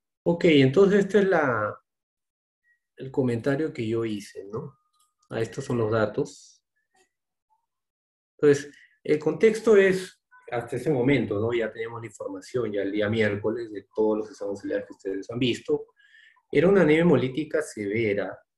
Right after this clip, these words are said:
unos retics, dieciocho por ciento. No era autoinmune, porque tenía cux negativo, y la trombocitopenia no había mejorado, había recibido cuatro pulsos de metilprednisolón.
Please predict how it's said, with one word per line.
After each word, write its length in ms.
unos 300
retics, 800
dieciocho 600
por 200
ciento. 680
No 240
era 540
autoinmune, 840
porque 220
tenía 380
cux 260
negativo, 800
y 140
la 120
trombocitopenia 800
no 120
había 160
mejorado, 420
había 160
recibido 420
cuatro 360
pulsos 480
de 140
metilprednisolón. 1040